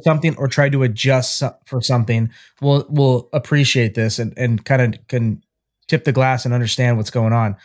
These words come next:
Uh, for those that don't, obviously any movement in these airplanes, any bump on the stick or rudder, like, it, it, it gets a,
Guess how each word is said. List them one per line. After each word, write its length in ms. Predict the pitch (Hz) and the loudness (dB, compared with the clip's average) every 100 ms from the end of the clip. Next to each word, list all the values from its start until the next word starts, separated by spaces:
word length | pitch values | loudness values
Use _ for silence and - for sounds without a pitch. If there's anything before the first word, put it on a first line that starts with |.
| - - _ _ _ - | -20 -20 _ _ _ 0
Uh, 160 | 131 | 0
for 140 | 117 156 | 2 4
those 220 | 170 156 | 4 2
that 120 | 143 | 2
don't, 300 | 151 135 117 _ _ _ _ _ 156 | 0 0 -2 _ _ _ _ _ -2
obviously 480 | 151 160 - 151 | 0 2 2 2
any 220 | 156 165 175 | 4 4 6
movement 320 | 147 151 147 | 6 4 4
in 40 | |
these 160 | 135 127 | 2 2
airplanes, 320 | 139 135 131 | 2 2 2
any 140 | 160 | 4
bump 340 | 165 123 143 139 | 2 2 2 4
on 80 | 135 | 2
the 80 | |
stick 380 | 110 - 143 139 | 0 0 0 0
or 100 | 117 | 0
rudder, 320 | 113 127 127 117 | 2 2 2 0
like, 280 | 110 - - _ | -2 -4 -14 _
it, 160 | 143 143 | -8 -4
it, 240 | 165 180 - | -2 -2 -2
it 240 | 180 208 - | -2 0 0
gets 200 | 202 | 0
a, 120 | 170 | 2